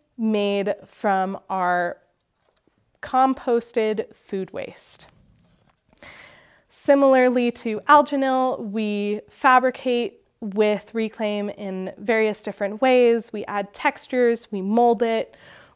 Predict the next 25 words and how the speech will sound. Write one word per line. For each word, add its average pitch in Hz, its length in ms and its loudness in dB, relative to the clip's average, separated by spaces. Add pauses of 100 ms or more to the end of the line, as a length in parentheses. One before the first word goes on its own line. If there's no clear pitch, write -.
we 196 460 -4 (120)
add, 202 560 2 (160)
you 226 140 -2
know, 196 160 0
sensing 226 720 0
pigments, 226 840 -2
and 190 180 -2
we 190 80 -4
add 202 320 0
color. 226 600 4 (1200)
And 202 640 4 (400)
we 208 560 2
use 285 640 8
these 214 680 0 (680)
ways 214 460 6
of 196 160 2
fabrication 202 960 2
to 214 180 -4
create, 196 520 0
you 214 160 -4
know, 190 120 0
playful 226 840 4
interactions 190 1120 0
such 180 420 -4
as 180 520 -4